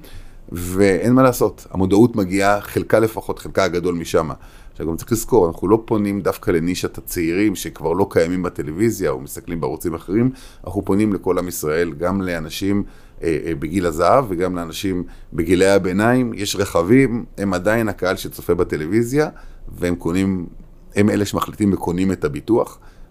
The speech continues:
וגם אליהם אנחנו פונים. אין ספק שלאורך הזמן, ה-, ה-,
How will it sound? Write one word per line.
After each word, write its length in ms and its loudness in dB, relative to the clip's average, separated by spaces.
וגם 480 2
אליהם 300 6
אנחנו 340 -4
פונים. 240 -8
אין 140 0
ספק 340 -2
שלאורך 380 2
הזמן, 460 2
ה-, 80 -2
ה-, 440 -6